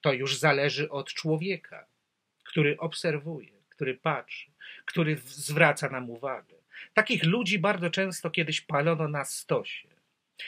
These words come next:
Więcej na ten temat dowiesz się z mojej książki. Link do księgarni znajduje się w opisie.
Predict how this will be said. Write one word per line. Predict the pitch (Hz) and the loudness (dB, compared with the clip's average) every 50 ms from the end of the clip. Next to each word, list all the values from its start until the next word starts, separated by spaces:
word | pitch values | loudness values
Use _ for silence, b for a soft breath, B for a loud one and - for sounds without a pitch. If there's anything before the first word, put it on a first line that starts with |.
| B B B - | B B B 0
Więcej | 135 156 202 214 214 202 - 160 139 127 120 - | 4 6 6 6 6 4 2 2 2 0 -2 -4
na | 135 131 | -4 -2
ten | - 151 131 123 | -2 -2 -4 -2
temat | - 147 123 110 101 107 113 135 151 156 - - | -2 -2 -2 -2 -4 -8 -10 -10 -10 -10 -10 -2
dowiesz | 131 156 160 151 147 139 - | 0 2 2 2 0 -2 -2
się | - - 143 139 131 127 127 | -2 -2 -2 -2 -4 -4 -8
z | 127 131 | -8 -6
mojej | 139 135 139 139 143 | -4 -2 -2 -2 -2
książki. | 147 - - 170 139 113 101 - - - - - 143 151 165 156 b b b b b b b | -2 0 2 2 0 0 -4 -12 -18 -16 -14 -12 -10 -10 -10 -12 b b b b b b b
Link | - 127 170 196 196 156 | -2 0 2 2 2 2
do | 131 139 127 | 0 -2 -2
księgarni | - - 139 123 117 127 123 117 110 110 131 135 139 | -2 -2 -4 -4 -4 -4 -2 -4 -4 -6 -10 -12 -12
znajduje | 131 120 127 131 127 117 - 131 120 117 120 120 123 | -10 -10 -8 -8 -8 -8 -8 -8 -8 -6 -6 -6 -4
się | 123 - - 104 98 95 101 98 104 104 - _ _ _ _ _ _ | -4 -6 -6 -6 -10 -12 -14 -14 -16 -16 -18 _ _ _ _ _ _
w | |
opisie. | 131 131 - - 143 127 - - - - - | -12 -10 -8 -8 -8 -8 -10 -12 -14 -16 -20